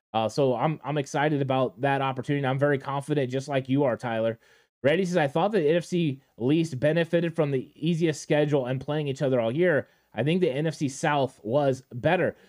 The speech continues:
The N F C South, um, it was interesting. They could just never put it together. New Orleans had the great defense, but they couldn't put together the offense. And, you know, the Dallas, I mean, Tampa Bay was just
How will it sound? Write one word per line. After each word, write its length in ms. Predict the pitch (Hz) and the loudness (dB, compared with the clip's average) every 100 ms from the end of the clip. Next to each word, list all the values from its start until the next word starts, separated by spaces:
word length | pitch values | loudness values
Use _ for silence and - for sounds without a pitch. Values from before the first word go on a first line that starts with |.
| _ _ | _ _
The 100 | - | 0
N 80 | 254 | 2
F 80 | 349 | 0
C 140 | 262 | -2
South, 520 | - 165 165 147 - _ _ _ _ _ _ _ _ _ _ _ | -2 0 2 0 -2 _ _ _ _ _ _ _ _ _ _ _
um, 260 | 139 156 156 | 0 2 2
it 80 | 170 | 2
was 140 | 185 | 2
interesting. 420 | 180 208 196 - | 0 -2 -2 -2
They 120 | 160 214 | 0 0
could 180 | 381 | -2
just 200 | 311 254 | -4 -4
never 220 | 185 180 175 | 0 0 2
put 180 | 185 | 0
it 60 | 170 | -2
together. 460 | 151 143 147 101 82 _ _ _ _ | -2 -2 -2 -2 -8 _ _ _ _
New 120 | 156 | 0
Orleans 320 | 170 180 180 | 2 2 2
had 160 | 170 170 | 2 0
the 80 | 160 | 2
great 240 | 175 165 | 0 0
defense, 420 | 160 185 180 170 | 0 0 0 0
but 280 | 156 156 147 | -2 0 0
they 80 | 139 | 0
couldn't 340 | 190 185 160 | 0 0 -2
put 160 | - 185 | -2 -4
together 320 | 156 160 165 | 0 2 2
the 140 | 151 147 | 4 2
offense. 600 | 143 139 113 90 - - _ _ _ _ | 0 -2 -4 -6 -12 -20 _ _ _ _
And, 320 | - 135 135 139 | -2 0 0 0
you 80 | |
know, 80 | 147 | 0
the 80 | 135 | 0
Dallas, 380 | 127 160 165 156 | 0 0 0 0
I 80 | 151 | 0
mean, 180 | 165 147 | 0 0
Tampa 300 | 190 170 151 | 0 0 0
Bay 220 | 139 160 | 2 2
was 140 | 151 | 0
just 220 | 131 - | -4 -12